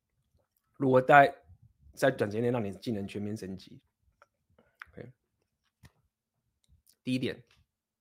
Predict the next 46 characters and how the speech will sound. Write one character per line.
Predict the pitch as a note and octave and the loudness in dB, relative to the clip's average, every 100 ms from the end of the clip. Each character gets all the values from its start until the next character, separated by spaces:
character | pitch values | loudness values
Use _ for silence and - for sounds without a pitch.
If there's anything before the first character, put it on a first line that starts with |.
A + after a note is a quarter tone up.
| _ _ _ _ _ _ _ _ _ | _ _ _ _ _ _ _ _ _
非 | - F3+ | 2 4
常 | F3 A#2+ G#2 | 4 -2 -4
的 | G#2 G2+ G2 G2 _ _ _ _ _ _ _ _ _ | -8 -8 -10 -14 _ _ _ _ _ _ _ _ _
写 | - - F#2+ | -20 -12 -12
实 | F2+ - | -12 -14
的 | F#2+ | -12
一 | G2 | -12
件 | G2+ G2+ | -12 -14
事 | - | -16
情， | G#2+ - D#3 C3 _ _ _ _ _ _ _ _ - | -18 -18 -18 -20 _ _ _ _ _ _ _ _ -4
你 | A2 | 4
要 | C#3 | 4
可 | D#3+ | 6
以 | C3 | 6
在 | C#3+ | 8
短 | D#3 B2+ | 8 4
时 | G2 | 2
间 | G#2+ A#2 | -2 0
内， | B2 A#2+ G#2 - - | 2 0 -2 -12 -4
短， | A#2 A2+ | -4 2
短 | C#3 A#2+ | 4 4
时 | G#2 - A2 | 4 -4 -6
间 | - C3 A#2+ | 2 4 4
内 | B2+ A#2+ F#2+ - _ - | 4 2 -2 -14 _ -2
让 | C3+ | 0
你 | G#2 | 0
的 | |
技 | F#2 D3 | -4 -2
能 | A2+ F#2+ F#2+ | 0 -2 -8
还 | - A2+ | 0 4
要 | C3+ | 4
全 | - - | 2 -2
面 | A2+ C3 B2+ | 0 2 0
升 | A#2 A#2 A2 | 0 -4 -6
级 | A2 F#2+ | -8 -14
的 | F2+ | -14
话， | F#2 G2+ G2+ - _ _ _ _ _ | -12 -12 -12 -20 _ _ _ _ _
你 | - G#2+ | -10 -6
一 | A2 | -4
定 | C3 | 0
得 | A#2+ G2 | 0 0
喷 | - A2+ A2 | -2 -4 -4
出 | - G#2+ | -6 -8
资 | - G2 F#2+ | -10 -12 -8
源。 | G2+ - B2 _ _ _ _ _ _ _ _ | -10 -10 -20 _ _ _ _ _ _ _ _
OK， | - - - | -20 -16 -16